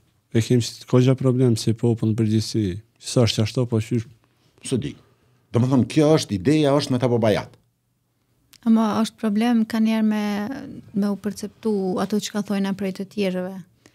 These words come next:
Speaker 3: Jo çdo herë perceptuemi drejt.
Speaker 2: Ë, nëse e dëgjojmë me vëmendje tjetrin.
Speaker 3: Problemi është atë,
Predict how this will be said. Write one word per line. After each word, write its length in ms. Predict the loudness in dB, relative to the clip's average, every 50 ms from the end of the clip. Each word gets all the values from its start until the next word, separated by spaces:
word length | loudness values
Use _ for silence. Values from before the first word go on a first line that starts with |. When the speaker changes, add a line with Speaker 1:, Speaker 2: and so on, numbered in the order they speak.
| _ _ _
Speaker 3:
Jo 180 | -6 -2 -2 -2
çdo 160 | 0 0 0
herë 140 | 0 0 0
perceptuemi 640 | -2 -6 -4 -4 -6 -4 -4 -4 -2 0 0 0 0
drejt. 380 | 0 0 -2 -2 -4 -8 -10 -20 _ _ _ _ _ _ _ _ _ -16 -10
Speaker 2:
Ë, 160 | -6 -4 -2 -2 -2 -4 -6 -6 -8 -12 -16 -20 _ _ -8
nëse 480 | -4 -2 0 0 0 0 0 0 0 0 0 -2
e 80 | -4 -4
dëgjojmë 520 | -2 -2 -2 0 2 2 4 4 4 2 2 0 2
me 80 | 2 2
vëmendje 500 | 4 4 4 4 4 2 0 -2 -2 -4 -6
tjetrin. 480 | -6 -8 -8 -8 -10 -10 -10 -12 -12 _ _ _ _ _ _ _ _ _ _ _ _ _ _ _ _ -20 -20 _
Speaker 3:
Problemi 420 | -16 -16 -10 -6 -2 0 0 0 -2
është 160 | -2 -6 -10
atë, 200 | -12 -12 -12